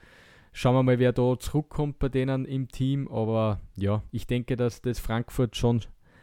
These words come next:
reißen müsste nach dem eins zu eins gegen Leipzig. Ich meine, es gibt trotzdem Auftrieb, auch wenn man schwach gespielt hat, wenn man dann eins zu eins gegen Leipzig holt. Und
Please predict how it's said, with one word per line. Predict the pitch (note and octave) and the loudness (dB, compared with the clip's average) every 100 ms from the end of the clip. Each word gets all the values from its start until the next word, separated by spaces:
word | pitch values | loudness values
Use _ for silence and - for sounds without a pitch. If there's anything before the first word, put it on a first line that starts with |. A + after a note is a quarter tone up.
| - | -10
reißen | G#2+ A2+ C3 - C3+ | -2 2 2 0 -2
müsste | B2+ D#3 - - F3+ F3 - _ _ - - - _ _ - | 2 2 2 0 2 2 -2 _ _ -20 -20 -20 _ _ 0
nach | C3+ - | 0 2
dem | C3+ A#2 | 0 0
eins | B2 - | -2 -4
zu | - | -4
eins | B2 C3 - | -2 -2 -4
gegen | B2+ | -2
Leipzig. | A2+ A#2 - C3 A#2 | 0 0 -2 -6 -2
Ich | |
meine, | A2+ | -2
es | A2 | -2
gibt | - - | -4 -4
trotzdem | A#2+ - B2+ A2 | -6 -4 -4 -2
Auftrieb, | A2+ - - B2+ A2 | -2 -4 -2 -2 -2
auch | A2 | -4
wenn | A#2 | -4
man | A#2 | -4
schwach | A#2 A#2+ | -4 -6
gespielt | - - B2+ | -6 -6 -4
hat, | B2+ A#2+ | -4 -2
wenn | A#2 | -4
man | A2 | -2
dann | A2+ A2 | -2 -2
eins | G2 G#2+ - | -4 -6 -6
zu | A2+ | -4
eins | G#2+ A#2 - | -4 -4 -6
gegen | A2+ | -4
Leipzig | G#2+ G#2 - - - | -2 -4 -6 -6 0
holt. | B2 C#3 | 0 0
Und | A#2+ A2 G#2 - | -2 -4 -8 -14